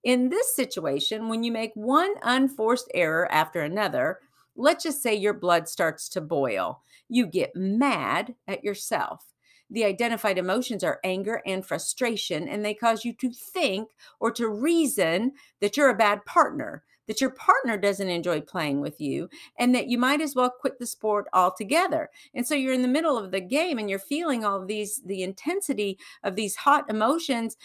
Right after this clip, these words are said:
and suddenly you think, you just start hit, missing the shots. You hit 'em into the net. You hit the balls out. You're, you've got a scowl on your face and you're so disgruntled. Do you see how you're basing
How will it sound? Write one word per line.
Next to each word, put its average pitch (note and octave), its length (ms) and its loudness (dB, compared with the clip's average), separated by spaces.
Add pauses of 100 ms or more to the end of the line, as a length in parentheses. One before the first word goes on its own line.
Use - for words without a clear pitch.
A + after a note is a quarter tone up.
(260)
and B3+ 160 2
suddenly C4+ 640 4 (280)
you A#3+ 320 0
think, C#4 360 0 (100)
you B3+ 180 0
just C#4 160 -4
start D#4+ 220 4
hit, D4 240 0
missing D#4+ 460 2
the E4+ 80 0
shots. F#4 540 2 (260)
You C#4 180 2
hit F4 100 2
'em E4 120 -2
into D#4 180 -4
the C#4+ 120 0
net. F4+ 340 0 (240)
You C#4 120 4
hit E4+ 140 0
the - 80 0
balls C#4+ 400 6
out. D4+ 500 2 (280)
You're, B3+ 480 4
you've A#3+ 160 -4
got D4 180 2
a A3+ 220 -2
scowl D#4 760 0
on G#3 180 -2
your F#3 140 -2
face F3 420 -2
and G#3+ 140 -8
you're A3 100 -8
so F4 360 -6
disgruntled. F#4 960 -4 (260)
Do D4+ 80 -4
you D#4+ 60 -2
see G4+ 220 2 (140)
how C4 360 4 (360)
you're C4 200 2
basing D4+ 720 2